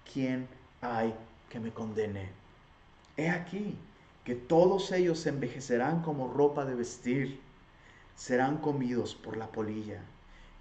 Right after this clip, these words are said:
¿Quién hay entre vosotros que teme a Jehová y oye la voz de su siervo? El que anda en tinieblas y carece de luz, confíe en el nombre de Jehová y apóyese en su Dios".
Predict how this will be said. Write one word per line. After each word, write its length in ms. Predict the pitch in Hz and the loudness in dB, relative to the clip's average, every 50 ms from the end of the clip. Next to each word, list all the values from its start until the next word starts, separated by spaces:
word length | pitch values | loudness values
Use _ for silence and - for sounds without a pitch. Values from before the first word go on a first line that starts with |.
| - - | -8 -2
¿Quién 240 | 175 170 170 165 | 2 2 4 4
hay 260 | 165 165 180 185 180 180 | 4 4 4 2 2 0
entre 220 | 175 170 156 156 | 0 0 0 0
vosotros 580 | 143 143 143 139 160 160 165 - 151 127 - - | 0 0 -2 0 2 2 2 0 -2 -4 -6 -6
que 120 | - 135 | -6 -6
teme 280 | 131 - 135 135 135 135 | -2 -2 0 0 0 -2
a 60 | 135 | -4
Jehová 540 | - 139 127 123 123 147 160 151 127 - - - - - - - - | -2 0 0 0 0 -2 -4 -6 -8 -10 -12 -18 -20 -20 -20 -16 -8
y 140 | - 131 135 | -2 4 6
oye 200 | 139 143 143 147 | 6 8 8 6
la 100 | 139 139 | 4 4
voz 240 | 131 131 135 143 143 | 2 2 2 0 0
de 80 | 139 127 | 0 -2
su 140 | - 135 | -4 -6
siervo? 540 | 135 - - 131 143 170 175 180 156 - - - - - - - - - - - - - - - - - - - - - - | -8 -8 -6 -2 -2 -2 -2 -2 -4 -6 -8 -12 -16 -20 -20 -20 -20 -20 -20 -20 -20 -20 -20 -20 -20 -20 -20 -20 -20 -8 -2
El 160 | - 131 135 | 0 0 4
que 120 | - 175 | 8 8
anda 160 | 185 202 220 220 | 8 10 8 8
en 100 | 185 170 | 6 6
tinieblas 500 | 175 160 156 170 185 190 185 170 - 151 | 2 2 2 4 4 4 4 2 2 0
y 60 | 143 | 2
carece 360 | 135 143 151 165 151 - 160 | 2 4 4 2 2 2 0
de 80 | 139 135 | 2 2
luz, 380 | 143 165 185 190 180 - - - - - - - - | 4 4 2 2 0 -2 -6 -12 -16 -18 -20 -10 -4
confíe 840 | 123 131 127 123 - - - 175 180 180 170 165 165 165 165 - - - | 0 0 0 0 -2 -4 -4 -2 0 4 6 6 6 4 2 -4 -8 -4
en 120 | - 131 | -2 2
el 160 | 127 123 127 | 2 2 4
nombre 280 | 139 143 143 147 139 131 | 4 4 4 4 4 4
de 100 | 123 120 | 2 2
Jehová 520 | 120 - 120 117 113 110 107 104 - - - - - | 0 2 2 4 4 4 2 2 0 -4 -14 -12 -6
y 100 | - 113 | -2 -2
apóyese 600 | 107 107 - 113 110 110 104 101 101 101 - 107 101 | -2 0 2 2 4 4 4 2 0 -2 -2 -4 -4
en 100 | 98 98 | -4 -4
su 160 | - 104 92 | -6 -6 -6
Dios". 400 | 92 98 101 92 73 - - - | -4 -2 -2 -2 -2 -4 -8 -12